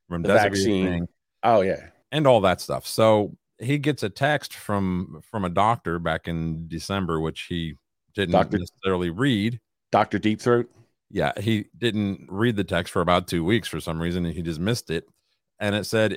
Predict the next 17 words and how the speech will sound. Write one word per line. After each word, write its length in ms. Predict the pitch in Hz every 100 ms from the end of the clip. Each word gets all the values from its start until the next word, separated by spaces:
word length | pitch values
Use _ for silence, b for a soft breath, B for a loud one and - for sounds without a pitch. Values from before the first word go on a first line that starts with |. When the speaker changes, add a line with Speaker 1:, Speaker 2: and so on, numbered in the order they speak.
| -
Speaker 2:
"If 140 | 98
you 80 | 147
got 200 | 156 101
bit 180 | 107 123
by 160 | 117 98
a 40 |
snake, 520 | - 139 151 90 - -
would 260 | 80 92 90
you 100 | 92
go 200 | 92 92
to 220 | - 95
the 320 | 90 82 98
E 80 | 92
R 400 | 113 98 85 87 _ _
and 160 | 87 80
take 380 | 87 78 - _ _ 131
antivenom?" 560 | 165 87 - 50 -